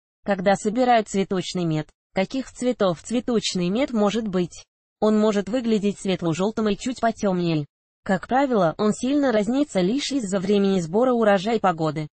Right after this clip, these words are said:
Чаще всего сбор продукта осуществляется в солнечную погоду, когда ветер минимален.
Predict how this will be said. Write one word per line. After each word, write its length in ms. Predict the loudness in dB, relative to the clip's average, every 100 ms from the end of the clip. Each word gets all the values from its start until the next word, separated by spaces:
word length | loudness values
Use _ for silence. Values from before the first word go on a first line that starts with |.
| _ _ _ _ _ _ _
Чаще 320 | -2 0 0
всего 340 | -4 -2 0 0
сбор 320 | 2 0 2
продукта 520 | 0 -2 -4 -2 0
осуществляется 920 | 0 -2 -2 -2 -2 -2 -2 -2 -2
в 60 | -4
солнечную 640 | 0 0 2 -2 -2 -2
погоду, 540 | 0 0 0 0 0 0
когда 320 | -2 0 0
ветер 320 | 0 -4 -2
минимален. 680 | 0 0 0 0 0 0 -4